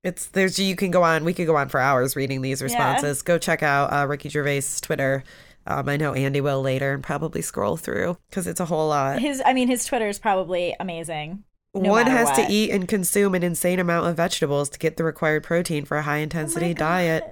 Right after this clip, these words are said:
Speaker 2: God.
Speaker 1: Unlike a
Speaker 2: It
Speaker 1: famous star,
Speaker 2: hurts. It
Speaker 1: unlike
Speaker 2: hurts
Speaker 1: a
Speaker 2: me.
Speaker 1: famous star, I have to work instead of eat most of the day. I went vegan for two months and I kept feeling weaker and weaker.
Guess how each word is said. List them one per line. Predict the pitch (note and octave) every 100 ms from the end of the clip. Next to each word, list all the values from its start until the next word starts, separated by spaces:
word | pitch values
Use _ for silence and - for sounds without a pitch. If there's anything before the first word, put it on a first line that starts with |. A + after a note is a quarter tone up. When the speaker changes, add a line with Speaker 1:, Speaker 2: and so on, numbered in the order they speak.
| -
Speaker 2:
God. | - - G3+
Speaker 1:
Unlike | F#3+ G3 G#3+
a |
Speaker 2:
It | G#3
Speaker 1:
famous | G3+ G3+ G#3
star, | D4+ -
Speaker 2:
hurts. | - - - - -
It | A#3+
Speaker 1:
unlike | G#3+ A3+ A#3+
Speaker 2:
hurts | D4+ B3+
Speaker 1:
a |
Speaker 2:
me. | G#3
Speaker 1:
famous | A#3 A3 B3 -
star, | G#3 G3 E3 E3+
I | F3
have | G3 F#3+ -
to | F#3+
work | F3+ G3 E3
instead | D3+ E3 E3
of | -
eat | F3+
most | E3+ D#3 D3+ -
of | D3
the | D#3
day. | D3+ C#3+ C#3+
I | E3
went | F3 E3+
vegan | F3+ F#3 F3
for | E3
two | E3 F#3
months | F3+ D#3+ D3 D#3
and |
I | D#3
kept | - D#3+
feeling | F3 E3 D3+
weaker | D#3+ - F3
and | D#3 D#3+
weaker. | E3 C#3+ D3 C3